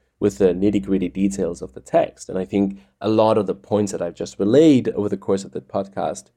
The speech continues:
came to me when I was translating it specifically. So one example is this point that Utnapishti opens his story by talking about how old the city was. It was only really when translating that line, I was like, "Wait a moment, what? <laughs> What did he just say?"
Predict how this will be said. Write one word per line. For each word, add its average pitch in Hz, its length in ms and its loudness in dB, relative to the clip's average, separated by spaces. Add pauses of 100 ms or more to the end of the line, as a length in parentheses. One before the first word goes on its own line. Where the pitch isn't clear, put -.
(140)
came 190 220 6
to 170 80 0
me 143 140 4
when 120 260 4
I 117 40 4
was 107 180 2
translating 92 520 -2
it 64 120 -8
specifically. - 640 -4
So - 140 -8
one 95 180 2
example 87 520 -4
is 87 260 -12
this 87 240 -12
point 113 400 2
that 85 280 -8
Utnapishti 98 720 -6
opens 101 360 -2
his 80 140 -14
story 92 500 -4 (260)
by 87 160 -2
talking 95 320 -4
about 92 200 -6
how 92 140 -2
old 98 240 4
the 101 60 -10
city 113 240 0
was. 85 320 -6
It 101 60 -4
was 110 120 2
only 123 200 6
really 107 180 -4
when 98 140 -6
translating 101 420 -4
that 104 160 -8
line, 95 140 -4
I 78 40 -10
was 76 140 -12
like, - 180 -12
"Wait 131 100 0
a 98 40 -4
moment, 67 300 -14 (160)
what? 135 420 0
<laughs> - 0 -
What 131 260 4
did 151 140 4
he 165 100 4
just 165 220 2
say?" 160 320 4